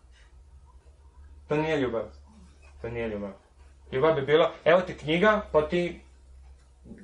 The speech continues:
šta, kako god ti napraviš, ti napravi.” Ti imaš onda slobodu svoju. To je davanje, bez očekivanja nazad. I onda,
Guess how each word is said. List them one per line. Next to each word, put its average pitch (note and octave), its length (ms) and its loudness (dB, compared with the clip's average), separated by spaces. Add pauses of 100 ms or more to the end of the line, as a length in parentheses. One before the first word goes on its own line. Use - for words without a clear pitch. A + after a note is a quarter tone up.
(140)
šta, - 240 -10
kako C3+ 340 0
god E3+ 320 6 (560)
ti C3 160 -10
napraviš, A2+ 500 -8
ti A2+ 100 -12
napravi.” - 420 -16 (1200)
Ti C3+ 80 -8
imaš C3 240 -2
onda B2 200 -4
slobodu C3 420 4
svoju. - 260 -12 (1200)
To D#3+ 120 4
je E3 80 6
davanje, E3 460 4 (240)
bez G3 220 4
očekivanja F#3 640 2
nazad. C#3 280 -2 (1200)
I D#3 140 2
onda, A3+ 180 4